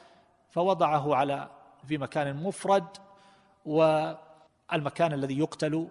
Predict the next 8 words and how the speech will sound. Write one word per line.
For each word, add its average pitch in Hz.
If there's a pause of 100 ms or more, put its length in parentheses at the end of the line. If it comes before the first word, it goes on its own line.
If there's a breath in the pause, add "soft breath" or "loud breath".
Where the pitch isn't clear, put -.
(540)
فيه، 107 (1000)
فوضعوه 180
للقتل. 135 (880)
يقول: 180
"ففزع 147
فزعا 131
شديدا 131 (680 soft breath)
وبال 139